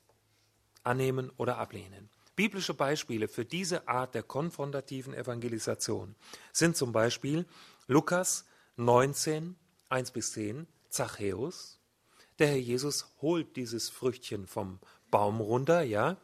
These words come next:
schönes Früchtchen, und sagt, "Heute muss ich in deinem Hause einkehren." Merkt ihr mal diese Dringlichkeit?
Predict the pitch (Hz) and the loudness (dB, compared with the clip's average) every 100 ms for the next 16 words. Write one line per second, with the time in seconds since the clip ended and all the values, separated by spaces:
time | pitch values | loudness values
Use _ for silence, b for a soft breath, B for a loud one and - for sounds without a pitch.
0 | b b b b - 120 139 143 120 117 | b b b b -2 0 0 -2 0 -2
1 | - 143 185 B B B B 135 156 180 | 2 0 0 B B B B 6 6 2
2 | - b b 135 147 - - 123 139 196 | -8 b b 4 4 0 -4 6 8 8
3 | 220 208 135 127 151 190 - - 175 180 | 4 2 0 4 6 6 2 -2 -4 -4
4 | - 147 127 127 135 143 110 107 110 110 | -6 -4 2 2 2 -2 -4 -2 -2 -2
5 | 117 117 b b - 107 104 - 95 98 | -4 -8 b b -4 -2 -4 -10 -12 -14
6 | 104 b b b b - 120 131 170 151 | -20 b b b b -2 -2 0 -2 -2
7 | 127 147 160 147 151 233 185 - - 101 | -2 -2 -4 -4 -4 -2 -4 -6 -10 -8
8 | 151 | -12